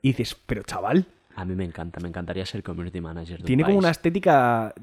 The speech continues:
Speaker 1: eh, rarísima, o sea,
Speaker 2: Mm.
Speaker 1: aesthetics, todo,
Speaker 2: Sí.
Speaker 1: ¿sabes?
Speaker 2: Yo, yo ya te he comentado antes que me da la impresión de que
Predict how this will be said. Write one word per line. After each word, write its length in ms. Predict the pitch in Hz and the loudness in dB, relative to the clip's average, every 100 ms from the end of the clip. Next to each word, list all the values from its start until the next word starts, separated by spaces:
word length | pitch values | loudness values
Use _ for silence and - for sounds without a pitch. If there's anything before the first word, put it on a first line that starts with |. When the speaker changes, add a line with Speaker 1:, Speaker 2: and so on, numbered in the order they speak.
| - _ | -20 _
Speaker 1:
eh, 180 | 120 120 - | -4 -4 -2
rarísima, 840 | 135 117 117 127 - 120 110 107 - _ - | -2 -2 -2 -2 -2 -2 -2 -4 -10 _ -18
o 20 | - | -4
sea, 420 | 123 110 104 107 | -2 0 -2 -4
Speaker 2:
Mm. 120 | - - _ | -6 -14 _
Speaker 1:
aesthetics, 720 | 123 - 147 120 104 - _ _ | -4 0 0 0 -10 -16 _ _
todo, 120 | 131 120 | 2 2
Speaker 2:
Sí. 220 | 92 85 _ | 0 -6 _
Speaker 1:
¿sabes? 480 | - 170 156 175 - _ _ _ _ _ _ - _ | -4 -2 2 0 -2 _ _ _ _ _ _ -20 _
Speaker 2:
Yo, 140 | 101 117 | 0 2
yo 400 | 123 76 95 107 | 2 -2 -4 0
ya 120 | 135 | 0
te 160 | 135 117 | 0 -4
he 60 | |
comentado 400 | 107 107 101 104 | -2 -2 0 -2
antes 280 | 101 104 127 | -2 -4 -8
que 420 | - 98 82 69 - _ | -4 -4 -2 -6 -12 _
me 180 | - 101 | -6 -4
da 80 | 98 | -2
la 60 | 117 | -2
impresión 380 | 127 - 120 120 | -2 -4 -4 -4
de 100 | 98 | -4
que 320 | 95 90 | -4 -4